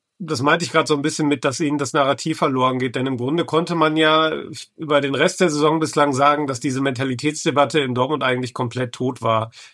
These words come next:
Die will ich jetzt auch gar nicht wieder aufmachen. Ich glaube, es ist auch ein Stück weit menschlich tatsächlich, dass dann ab einem gewissen Grad, wenn man weiß, okay, wir haben sehr viel Vorsprung nach hinten, wir haben nach vorne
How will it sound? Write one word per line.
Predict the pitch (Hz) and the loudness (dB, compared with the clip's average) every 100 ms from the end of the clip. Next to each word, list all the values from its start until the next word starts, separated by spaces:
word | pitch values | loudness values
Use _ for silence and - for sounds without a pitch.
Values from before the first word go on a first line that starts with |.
| - | -6
Die | 120 | 0
will | 160 | 0
ich | 202 | 2
jetzt | 160 - | 0 -2
auch | 151 | 0
gar | 147 160 | 4 4
nicht | 196 | 2
wieder | 160 143 - | 2 2 2
aufmachen. | 170 202 190 180 | 0 2 4 4
Ich | 151 | 2
glaube, | 147 147 | 2 2
es | 156 196 | 2 -4
ist | 190 | -2
auch | 160 | -2
ein | 127 | -2
Stück | - 180 180 | -6 -6 0
weit | 147 143 - _ - - _ - | 2 2 0 _ -20 -20 _ -8
menschlich | 123 151 202 - 190 - | -2 0 0 0 -2 0
tatsächlich, | 165 180 175 170 131 | 0 2 2 0 0
dass | 151 143 - | 0 -2 2
dann | 151 151 | 2 2
ab | 139 | 0
einem | 151 131 | 0 0
gewissen | 127 165 - 139 | 0 -2 -2 -2
Grad, | 120 151 170 160 | 4 6 4 2
wenn | 139 | 0
man | 131 | 2
weiß, | 123 143 156 | 4 2 0
okay, | 127 151 143 | -4 -2 0
wir | 131 | 0
haben | 131 | 0
sehr | 143 | -2
viel | 156 123 | -2 -4
Vorsprung | 151 156 - 143 | -2 -2 -2 -4
nach | 127 120 | -2 -2
hinten, | 160 190 139 | -2 -2 -4
wir | 135 | -2
haben | 131 143 | 0 0
nach | 123 | -2
vorne | - 139 156 151 | -2 0 2 0